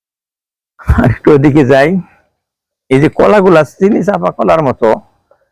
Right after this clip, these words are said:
কিন্তু চিনি চাপা কলা না, কিন্তু নাম হচ্ছে টিস্যু কলা। এটা কালচার করে, টিস্যু কালচার করে নাকি এটা ইয়ে করছে। আর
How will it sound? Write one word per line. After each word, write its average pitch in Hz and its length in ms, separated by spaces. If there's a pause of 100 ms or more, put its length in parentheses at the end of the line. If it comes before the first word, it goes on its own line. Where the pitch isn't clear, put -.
(220)
কিন্তু 139 220
চিনি 180 300
চাপা 156 240
কলা 170 300
না, 131 240
কিন্তু 131 260
নাম 127 220 (100)
হচ্ছে 117 280 (260)
টিস্যু - 300
কলা। - 280 (880)
এটা 131 260
কালচার 143 440
করে, 139 200
টিস্যু 143 300
কালচার 131 380
করে 127 160
নাকি 120 280
এটা 117 260 (880)
ইয়ে 117 180
করছে। - 400 (1400)
আর 113 140